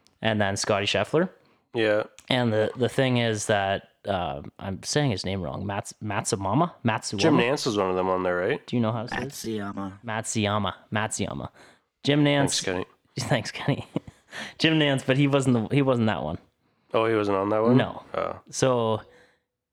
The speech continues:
Speaker 1: so whatever. This guy was saying his speech, and then at the end of the speech, Matsuyama was supposed to give the green jacket to Scotty Scheffler.
Speaker 2: Right.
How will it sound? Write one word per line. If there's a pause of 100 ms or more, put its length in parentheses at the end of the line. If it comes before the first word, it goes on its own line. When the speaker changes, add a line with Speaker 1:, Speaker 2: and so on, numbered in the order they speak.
(300)
Speaker 1:
so (120)
whatever.
This
guy (420)
was
saying
his
speech,
and
then
at
the
end
of
the
speech,
Matsuyama (380)
was
supposed
to
give
the
green
jacket
to
Scotty
Scheffler.
Speaker 2:
Right.